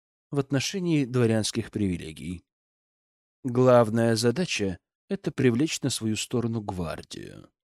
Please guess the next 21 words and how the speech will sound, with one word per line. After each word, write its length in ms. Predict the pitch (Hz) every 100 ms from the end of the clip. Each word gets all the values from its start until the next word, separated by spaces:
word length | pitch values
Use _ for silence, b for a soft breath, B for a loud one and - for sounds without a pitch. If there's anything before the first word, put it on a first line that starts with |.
| _ _ _ _ _ _
Судьба 640 | - - 120 110 117 117 113
любого 480 | 117 113 107 101 101
переворота 540 | - 104 101 101 101
в 60 | 107
России 360 | 107 - 185 127
решается 640 | 98 - 135 110 - 113
в 80 | -
столице, 800 | - 147 147 - - - - _ _ _ _ _ _ _
что 280 | - - 170
было 320 | 160 147 170
доказано 840 | 165 131 - 87 85 85 87 87 -
не 260 | 107 101 95
единожды. 840 | 92 87 85 73 71 - - - - _ _ _ _ _ _ _ _
И, 100 | 113
насколько 500 | 113 101 - 101 101
я 120 | 104
знаю, 380 | 95 87 98 101
настроение 640 | 104 101 98 101 101 101 101
среди 300 | - 101 107
высших 460 | 104 - 107 - -
офицеров — 680 | - 104 - 139 104 -